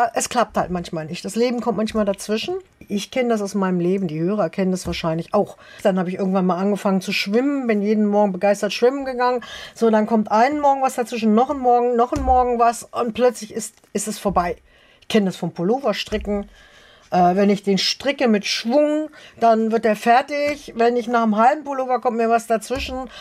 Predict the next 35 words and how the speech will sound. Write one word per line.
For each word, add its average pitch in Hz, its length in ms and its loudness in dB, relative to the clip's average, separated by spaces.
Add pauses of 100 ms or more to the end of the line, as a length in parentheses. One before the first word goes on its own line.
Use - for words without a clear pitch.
(160)
und 214 160 -2
der 220 120 4
liegt 233 260 -2
da 233 100 4
ein 226 80 0
paar 208 220 0
Wochen, 202 260 -2
dieser 185 280 -2
Pullover, 180 600 -2 (220)
der, - 100 -8
der 175 160 -4
wird 190 140 -2
nie 220 200 4
fertig. 185 600 -2 (480)
Und 226 160 4
es 226 160 -2
gibt, 285 500 -6
äh, 214 440 6
bei 202 200 2
Vorsätzen 262 460 0
und 233 80 4
Gewohnheiten 226 600 0
Untersuchungen, 269 1080 -2 (180)
einmal 294 500 4
eine 277 140 2
Unterbrechung 247 760 0
zu - 180 -10
machen 220 600 -2
geht. 233 580 -2 (400)
Also 196 240 -2
wenn 208 100 2
ich 208 120 0
jetzt 208 180 -8
mir 202 60 -6
vorsetze, 233 580 0